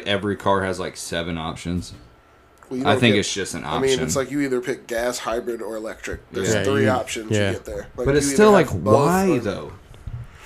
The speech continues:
Speaker 1: Like, I understand the, g-, the, that the whole economy of the world really does need electric. That's where I'm with, I'm on with Gio. Like, we all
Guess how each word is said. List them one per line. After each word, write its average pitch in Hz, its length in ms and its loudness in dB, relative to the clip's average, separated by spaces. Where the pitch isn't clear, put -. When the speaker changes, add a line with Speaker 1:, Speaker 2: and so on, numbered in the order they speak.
Speaker 1:
Like, 139 140 -2
I 180 80 4
understand 175 420 2
the, 123 40 4
g-, 123 180 -2
the, 113 200 0
that 110 280 -2
the 104 140 0
whole 139 460 6
economy 110 760 2
of 95 220 -4
the 101 80 2
world 101 540 4
really 113 340 6
does 104 340 2
need 107 180 2
electric. 92 540 -4
That's 95 220 -2
where 107 80 4
I'm 101 100 2
with, 101 220 0
I'm 101 180 4
on 95 180 4
with 87 140 -2
Gio. 87 340 -2
Like, 85 220 -4
we 107 160 4
all 117 320 6